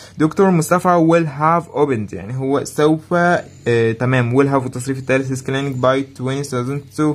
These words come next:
twenty-two، مظبوطه. تمام، ما اصل انت عارف هي ديت كده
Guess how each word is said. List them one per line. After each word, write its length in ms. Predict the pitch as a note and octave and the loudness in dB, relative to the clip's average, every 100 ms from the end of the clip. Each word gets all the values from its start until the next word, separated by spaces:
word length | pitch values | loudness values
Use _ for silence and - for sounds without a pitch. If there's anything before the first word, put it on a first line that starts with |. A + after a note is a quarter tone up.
| - - A#2+ | -4 -12 -4
twenty-two، 640 | B2+ C#3 D3+ D#3+ D#3 - | -2 -2 0 0 -2 -6
مظبوطه. 460 | A#2+ A#2+ C#3 C3+ - - | -4 2 2 0 -8 -8
تمام، 340 | G#2+ A#2 B2 A2 - - - - - - - - - | -4 0 0 0 -8 -20 -20 -20 -20 -20 -20 -20 -4
ما 120 | B2+ | 0
اصل 180 | B2+ D3+ | 2 4
انت 160 | E3 E3+ | 2 2
عارف 340 | D3 F3+ F#3+ | 0 -2 -4
هي 140 | C#3+ B2 | -2 0
ديت 280 | C3+ E3+ | 0 -2
كده 300 | - D#3 G3+ | -2 -2 -2